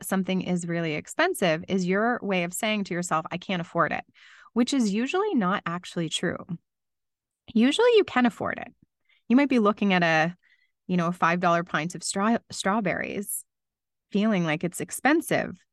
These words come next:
You can afford the strawberries. You're just choosing to spend your money in other places. I actually moved where I was living last year because so many of the conversations in the community were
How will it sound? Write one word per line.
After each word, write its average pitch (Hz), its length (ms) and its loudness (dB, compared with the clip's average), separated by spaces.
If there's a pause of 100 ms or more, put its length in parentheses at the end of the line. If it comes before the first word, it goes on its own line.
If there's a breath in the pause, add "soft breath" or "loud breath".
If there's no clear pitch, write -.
You 277 120 2
can 370 140 0
afford 262 380 0
the 214 80 2
strawberries. - 800 -2
You're 226 240 0
just 254 220 0
choosing 269 520 0
to 254 100 -6
spend 214 260 -4
your 202 100 -2
money 185 180 2
in 175 80 2
other 165 200 -4
places. - 420 -8 (1900)
I 226 140 2
actually 285 420 2
moved 202 360 4
where 190 160 2
I 175 100 4
was 160 160 -4
living 175 380 0
last 156 320 -4
year 175 160 -2
because 175 360 -2
so 196 300 -2
many 208 220 0
of 190 80 -4
the 185 40 -2
conversations 180 1080 -2 (920)
in 202 160 4
the 214 80 2
community 180 640 0
were 170 180 -8